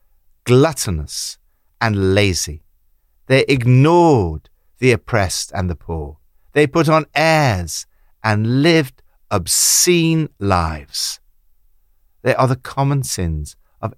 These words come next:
any prosperous society, arrogance, overeating, and a lack of concern for the poor and needy. When people do not have any needs, they frequently turn away from God.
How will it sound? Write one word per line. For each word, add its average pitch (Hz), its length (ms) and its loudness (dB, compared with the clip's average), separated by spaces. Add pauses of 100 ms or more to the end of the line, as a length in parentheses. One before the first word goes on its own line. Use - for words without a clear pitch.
any 135 480 0
prosperous - 480 -4
society, 87 800 -6
arrogance, 117 640 -2 (140)
overeating, 107 720 -4 (320)
and 90 140 -6
a 85 80 -4
lack 117 340 -2
of 131 140 -10
concern 90 520 -6
for 78 120 -16
the 80 100 -12
poor 117 640 -4 (340)
and 98 220 -2
needy. 82 420 -4 (560)
When 160 220 0
people 147 340 -2
do 135 220 -2
not 127 220 0
have 107 260 -4
any 113 240 -2
needs, 85 580 -4 (220)
they 120 140 2
frequently 139 560 -4
turn 107 260 -4
away 101 260 -2
from 92 220 -10
God. 82 420 -8